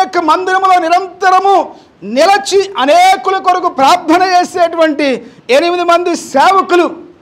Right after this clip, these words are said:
ఆ యొక్క విశ్వాసులను నడిపించేటువంటి, ఆత్మీయ జీవితంలోకి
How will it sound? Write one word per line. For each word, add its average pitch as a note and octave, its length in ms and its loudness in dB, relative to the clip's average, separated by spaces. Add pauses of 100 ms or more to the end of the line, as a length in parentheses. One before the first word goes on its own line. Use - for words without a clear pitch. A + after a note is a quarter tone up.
(1160)
ఆ C#4 200 4
యొక్క F4 160 -2 (120)
విశ్వాసులను F4+ 840 0
నడిపించేటువంటి, F4+ 880 0 (420)
ఆత్మీయ F#4 400 0 (160)
జీవితంలోకి F#4 680 -2